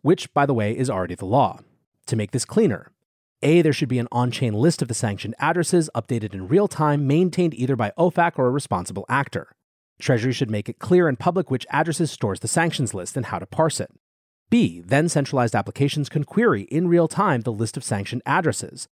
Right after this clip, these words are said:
to avoid transferring funds to or accepting funds from those addresses.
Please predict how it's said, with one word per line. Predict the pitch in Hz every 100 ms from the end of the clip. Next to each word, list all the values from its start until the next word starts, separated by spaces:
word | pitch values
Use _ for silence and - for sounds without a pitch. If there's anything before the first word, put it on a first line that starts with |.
| _ -
to | 139
avoid | 120 131
transferring | - 120 - 110
funds | - 104 95 -
to | 226 214
or | 123
accepting | 120 - 127 131
funds | - 135 131
from | - 202 160
those | 104 101 -
addresses. | 156 135 - 143 - -